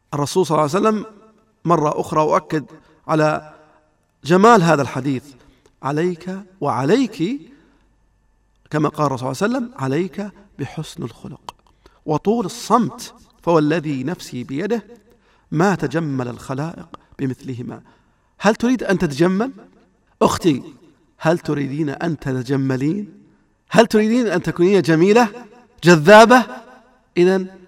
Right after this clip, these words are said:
هذا مفتاح في الجاذبية والجمال،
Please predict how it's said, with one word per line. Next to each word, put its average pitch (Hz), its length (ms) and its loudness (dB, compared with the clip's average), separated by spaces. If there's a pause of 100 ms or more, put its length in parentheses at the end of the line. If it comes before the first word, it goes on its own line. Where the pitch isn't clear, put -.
(100)
هذا 160 400 2
مفتاح 143 840 -6 (840)
في 160 100 -4
الجاذبية 139 880 0
والجمال، 139 680 -2